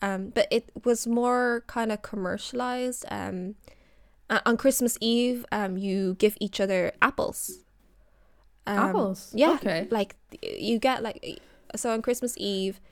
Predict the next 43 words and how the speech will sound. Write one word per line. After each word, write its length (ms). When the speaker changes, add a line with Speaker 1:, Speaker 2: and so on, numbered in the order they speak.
Speaker 1:
you 340
buy 180
apples 460
and 140
you 60
give 200
it 140
to 440
your 160
neighbors 640
or 240
your 160
friends 580
as 180
a 40
gift, 480
because 320
that 180
is 140
their, 220
like, 120
their 240
way 260
of 340
celebrating 600
Christmas. 520
And 200
what, 160
I 80
guess 260
it's 220
marketing 480
as 160
well. 260
Like, 280
um, 300
it's 280
sort 280
of 60
marketing, 420
isn't 180
it? 120
Where 220